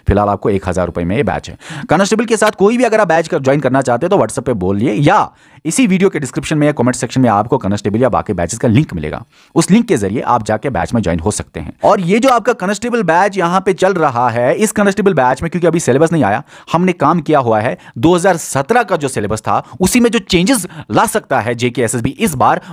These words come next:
वो चेंजेस पे हमने काम किया और आपको हम यहाँ पे एप्लीकेशन पे ये वीडियोज़ दे रहे हैं जेके पुलिस कांस्टेबल की, जेके पुलिस कांस्टेबल की। लेकिन बच्चों की डिमांड पे कि "सर हम जेकेपी कांस्टेबल के साथ साथ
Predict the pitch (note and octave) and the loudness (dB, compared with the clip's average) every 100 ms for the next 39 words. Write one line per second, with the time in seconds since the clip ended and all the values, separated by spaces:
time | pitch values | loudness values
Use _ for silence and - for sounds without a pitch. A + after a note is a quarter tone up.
0 | - D4+ - G#3 F#3 F3 C#3 C3 A#2+ C#3+ | 0 0 0 -6 -8 -8 -4 -4 -2 -2
1 | D3 D#3+ A3+ G3+ D#3 D3 - D#3+ A2+ E3+ | 0 2 2 4 4 2 0 -2 -2 -4
2 | E3+ F#2+ G2+ C#3 G2+ F2 E2+ F#2+ G2 A2 | -4 -4 -4 -2 -4 -4 -6 -4 -2 0
3 | A#2 E2+ E2 F#2+ E2+ D#2+ E2 G#2+ F#3 - | 0 0 0 0 0 0 2 0 0 -6
4 | C#3 G2 F3 F#3 G#2+ - A2 - E2 D#2+ | -8 0 0 0 -4 -4 -6 -4 -6 -6
5 | C#2 - - - - G2 A#2 F#2+ A2+ - | -8 -12 -16 -20 -6 -2 0 -2 -2 -4
6 | D2 D2 - - - - - - F#2+ A2+ | -4 -6 -8 -10 -14 -20 -20 -6 -2 2
7 | B2 F#2+ B2+ B2+ - D2+ F#2+ E2+ - _ | 2 0 -4 -6 -4 -2 -2 -4 -10 _
8 | - B2+ E3 A2 - - C#3+ C3 A#2 A#2+ | -4 0 2 0 -6 -8 -2 0 0 0
9 | C#3 D#3 - A2 - A2+ A#2+ - F2 F#2+ | -2 -2 0 0 2 -2 0 0 0 -2
10 | - | -2